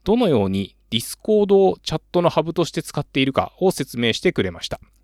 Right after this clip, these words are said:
えー、ビートはドキュメントの検索にアルゴリアを使ってくださっているそうですけれども、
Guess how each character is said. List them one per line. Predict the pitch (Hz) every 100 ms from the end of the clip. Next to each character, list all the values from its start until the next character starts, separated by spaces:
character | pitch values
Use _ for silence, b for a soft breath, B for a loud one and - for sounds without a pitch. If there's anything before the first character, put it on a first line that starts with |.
| _ _ _ _ _ _
え | -
ー、 | 98
ビ | 196 233
ー |
ト | - 113
は | 123 104 90
ド | 107
キ | 170
ュ |
メ | 165
ン | 165
ト | 160 165
の | 165
検 | 165 160
索 | 165 - 170
に | 170
ア | 120
ル | 120
ゴ | 131
リ | 127
ア | 127
を | 127
使 | - 123
っ |
て | - 131
く | 127
だ | 117
さ | 123
っ |
て | - 101
い |
る | 85
そ | 117
う | 85
で |
す | -
け | 82
れ |
ど | 87
も、 | 117 110